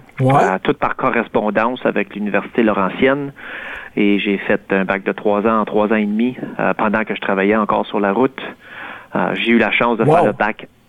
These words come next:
Speaker 2: de qu'est-ce qu'ils appellent le bac alternatif, qui était un bac de deux ans au lieu de un an. Par contre, en travaillant dans les écoles en même temps.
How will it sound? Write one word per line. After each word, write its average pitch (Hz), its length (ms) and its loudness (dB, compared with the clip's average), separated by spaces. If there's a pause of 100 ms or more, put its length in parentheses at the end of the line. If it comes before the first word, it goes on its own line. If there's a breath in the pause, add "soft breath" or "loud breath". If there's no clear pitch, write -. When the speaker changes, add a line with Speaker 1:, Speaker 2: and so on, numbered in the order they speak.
(140)
Speaker 2:
de 117 60 2
qu'est-ce 113 160 0
qu'ils 120 100 -2
appellent 127 200 2
le 113 80 4
bac 101 300 -2
alternatif, 131 720 0 (460)
qui - 100 -2
était 113 120 2
un 107 120 4
bac 107 260 -2
de 104 80 -2
deux 107 380 4
ans 113 120 2
au 135 120 0
lieu 107 140 2
de 104 240 2
un 104 240 0
an. 110 160 2 (320 loud breath)
Par 107 200 -2
contre, 120 360 -2 (400)
en 127 140 2
travaillant 113 500 2
dans 107 140 2
les 104 180 0
écoles 113 300 2
en 101 100 0
même 101 200 -2
temps. 117 200 0